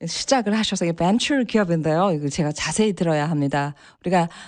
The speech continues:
나노미터, 나노미터 이런 단위에 대해서 이게 엄청난 일을 하는 그런, 어, 그 개념이다. 이런 것만, 어, 오며 가며 들었다면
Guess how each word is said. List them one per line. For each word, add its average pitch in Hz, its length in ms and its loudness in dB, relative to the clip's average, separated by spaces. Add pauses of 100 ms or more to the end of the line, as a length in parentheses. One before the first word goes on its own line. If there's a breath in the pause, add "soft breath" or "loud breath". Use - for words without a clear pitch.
나노미터, 180 920 2
나노미터 170 680 2
이런 190 240 2
단위에 196 680 0
대해서 185 420 0 (300 loud breath)
이게 202 100 -2
엄청난 269 560 2
일을 214 300 2
하는 220 720 0
그런, 233 440 0 (420 loud breath)
어, 226 120 2
그 208 140 0
개념이다. 202 800 2
이런 220 200 2
것만, 196 560 0
어, - 60 -4 (240)
오며 208 240 2
가며 185 320 2
들었다면 196 760 0